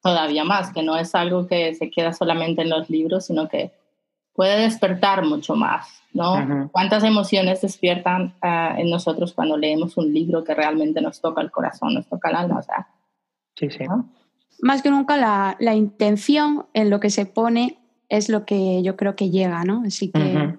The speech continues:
Speaker 3: tanto sea herramienta, libro o, o el profesor, pues se notará, ¿no? En los estudiantes.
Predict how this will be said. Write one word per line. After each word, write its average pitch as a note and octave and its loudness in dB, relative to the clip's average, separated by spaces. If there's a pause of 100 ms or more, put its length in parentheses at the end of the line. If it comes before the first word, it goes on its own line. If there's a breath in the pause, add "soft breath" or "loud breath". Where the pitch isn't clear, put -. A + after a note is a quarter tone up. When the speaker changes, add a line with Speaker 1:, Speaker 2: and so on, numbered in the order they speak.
(120)
Speaker 3:
tanto G#3+ 2
sea A3+ 2
herramienta, C4 2
libro A#3+ 2
o, F3+ -4
o F#3 -2
el F#3+ 0
profesor, F#3+ -2
pues G3 0
se G3 2
notará, F3 0
¿no? G3 2
En B3+ 0
los G3+ -2
estudiantes. F#3 -2